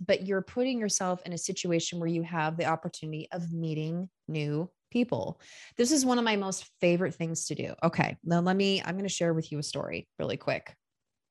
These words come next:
When I was single, what I used to do, what, 'cause I had a very limited budget, what I used to do is book a room at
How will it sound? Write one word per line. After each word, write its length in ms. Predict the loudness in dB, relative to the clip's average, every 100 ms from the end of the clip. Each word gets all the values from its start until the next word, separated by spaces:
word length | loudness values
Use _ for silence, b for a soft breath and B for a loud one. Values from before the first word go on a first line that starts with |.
| _ _ _ _ B B B B B B B B B 2
When 140 | 4
I 60 | 6
was 120 | 6
single, 760 | 4 4 4 2 2 2 0 -4
what 260 | 0 4 6
I 100 | 4
used 260 | 2 -2
to 80 | -4
do, 520 | -2 0 0 0 -2 -4 _ _ -20 -20 _
what, 340 | 0 0 0
'cause 160 | -8 -2
I 40 |
had 100 | 2
a 40 | 2
very 320 | 2 2 2
limited 380 | 0 0 -2 -2
budget, 480 | -6 0 0 0 -4 _ _ _ _
what 200 | 0 2
I 120 | 2
used 260 | 2 0 0
to 60 |
do 340 | -2 0 2 0
is 200 | -2 -4
book 560 | -4 2 2 2 -2 -18 _ _ _ _ _
a 80 | 0
room 540 | 2 2 0 -2 -2 -6 _ _ _ _ _ _ _
at 440 | 2 2 0 -6